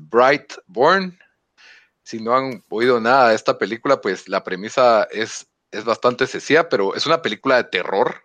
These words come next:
está totalmente mercadeada como una película de terror, y la premisa es básicamente Superman. Entonces, la idea es de que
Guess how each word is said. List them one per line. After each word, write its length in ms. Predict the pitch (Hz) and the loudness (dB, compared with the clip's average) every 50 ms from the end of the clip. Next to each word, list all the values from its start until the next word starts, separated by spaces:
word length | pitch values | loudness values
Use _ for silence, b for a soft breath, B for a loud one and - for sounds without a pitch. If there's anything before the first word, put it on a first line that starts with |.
| _ _ | _ _
está 200 | - - - 110 - | -14 -8 -8 -8 -8
totalmente 520 | - 113 - 117 113 117 123 127 - 123 | -8 -10 -6 -6 -4 -4 -6 -6 -6 -6
mercadeada 640 | 107 101 98 - - - 82 78 92 113 131 135 - | -6 -6 -8 -8 -6 -6 -4 -2 0 2 2 0 0
como 140 | 107 101 113 | -4 -10 -10
una 80 | 117 | -8
película 340 | - 98 95 - - 123 120 | -10 -12 -10 -4 0 0 0
de 60 | 120 | 0
terror, 360 | - 98 87 98 120 123 - _ B B B B B B B B | -2 -4 -2 0 -2 -2 -4 _ B B B B B B B B
y 80 | - 120 | -4 0
la 120 | 123 120 | 0 0
premisa 460 | - - 101 95 104 127 131 - 160 | 0 0 -4 -2 -2 -4 0 2 2
es 80 | 135 120 | 2 4
básicamente 880 | 113 120 - - 139 - 104 92 98 107 110 - 131 123 110 - - _ | 2 0 0 0 -2 -2 -2 -2 -2 -4 -2 0 0 2 0 0 -4 _
Superman. 800 | - - - 123 - - 107 95 92 95 98 101 117 160 185 185 _ _ _ _ _ _ _ _ _ _ _ b b b b b b b b b | -14 -10 -8 -8 -4 -2 -2 -2 0 0 0 0 0 0 -4 -8 _ _ _ _ _ _ _ _ _ _ _ b b b b b b b b b
Entonces, 760 | - 120 107 - 131 127 117 - 147 143 139 131 123 - - _ _ _ _ | -12 -12 -6 -2 -2 -2 0 2 2 4 4 4 2 0 -4 _ _ _ _
la 160 | 120 120 113 | -4 -2 -2
idea 240 | 113 110 120 135 151 | 0 4 4 4 4
es 80 | 156 139 | 4 4
de 120 | 147 139 | 0 -2
que 520 | 143 - 120 107 104 104 101 98 98 92 | -2 -2 -2 0 0 0 0 -2 -4 -6